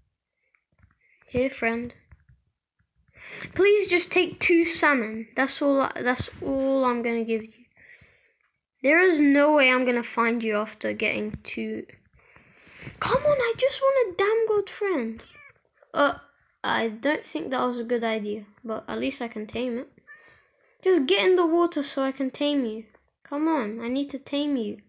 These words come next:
I need to trap this thing to tame it, I think.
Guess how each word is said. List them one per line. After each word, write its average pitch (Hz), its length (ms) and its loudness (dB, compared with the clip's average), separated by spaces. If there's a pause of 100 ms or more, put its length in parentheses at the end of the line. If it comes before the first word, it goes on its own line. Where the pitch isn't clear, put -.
(3500)
I 294 60 0
need 359 200 4
to 302 100 0
trap - 520 -2
this 240 240 -6
thing 233 240 -6
to 233 140 -14
tame 226 400 -6
it, 226 120 -8
I 220 120 -10
think. - 580 -12